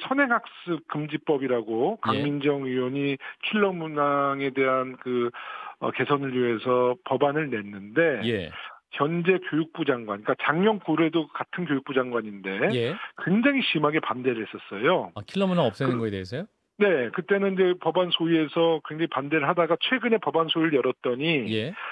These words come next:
Speaker 1: 아, 사과를 하더라고요. 그리고
Speaker 2: 음.
Speaker 1: 반성하고 있다. 그러면서 이제 찬성 입장으로 전환이 됐는데
Speaker 2: 음흠.
Speaker 1: 지난해는 그렇게 극렬하게 반대했던 윤석열 정부가
Speaker 2: 음.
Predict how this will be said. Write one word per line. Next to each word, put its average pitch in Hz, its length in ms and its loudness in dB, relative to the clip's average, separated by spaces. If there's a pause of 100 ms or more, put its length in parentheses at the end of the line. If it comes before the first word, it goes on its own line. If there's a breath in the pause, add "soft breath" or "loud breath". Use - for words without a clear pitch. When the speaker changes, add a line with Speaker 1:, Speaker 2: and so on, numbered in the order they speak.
(280 loud breath)
Speaker 1:
아, 135 200 2
사과를 165 380 4
하더라고요. 120 600 0
그리고 117 140 -8
Speaker 2:
음. - 20 -10
Speaker 1:
반성하고 131 540 2
있다. 113 560 2 (500 loud breath)
그러면서 151 400 2
이제 143 180 -4
찬성 277 420 4
입장으로 156 400 2
전환이 139 360 0
됐는데 107 460 -4 (220)
Speaker 2:
음흠. 101 280 -2 (560 loud breath)
Speaker 1:
지난해는 254 880 4
그렇게 - 320 0
극렬하게 196 560 2
반대했던 156 760 0
윤석열 156 400 0
정부가 120 640 0
Speaker 2:
음. 95 400 2